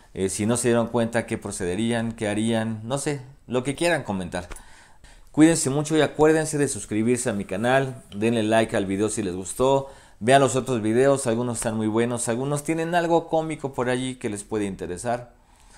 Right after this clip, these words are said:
Y este, suscríbanse, pues hay que crecer mi canal, hay que crecer esta comunidad, esperemos que lo hagamos muy pronto.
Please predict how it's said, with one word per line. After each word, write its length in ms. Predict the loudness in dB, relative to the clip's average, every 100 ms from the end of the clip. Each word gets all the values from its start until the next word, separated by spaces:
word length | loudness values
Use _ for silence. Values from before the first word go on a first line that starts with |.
| -20 -20 _ _ _ -6
Y 200 | -4 -4
este, 420 | -4 -6 -6 -6
suscríbanse, 540 | -8 -4 0 2 0
pues 120 | -2 -4
hay 100 | -4
que 100 | -6
crecer 320 | -8 -4 -4
mi 140 | -4
canal, 340 | -6 -4 -4 -6
hay 120 | -8
que 140 | -8 -10
crecer 260 | -10 -8
esta 220 | -6 -8 -10
comunidad, 460 | -10 -6 -4 -2
esperemos 500 | -4 -6 -6 -6 -8
que 80 | -8
lo 140 | -6
hagamos 400 | -4 -4 -6 -10
muy 160 | -10 -10
pronto. 340 | -8 -10 -10